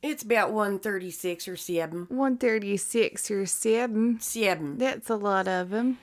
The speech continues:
Speaker 1: It's a lot of episodes.
Speaker 2: <laughs>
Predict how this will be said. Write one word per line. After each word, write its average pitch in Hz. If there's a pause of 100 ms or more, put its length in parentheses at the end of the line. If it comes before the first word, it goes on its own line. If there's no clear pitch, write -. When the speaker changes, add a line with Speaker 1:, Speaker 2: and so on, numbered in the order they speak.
(140)
Speaker 1:
It's 285
a 151
lot 147
of 131
episodes. 160 (240)
Speaker 2:
<laughs> 247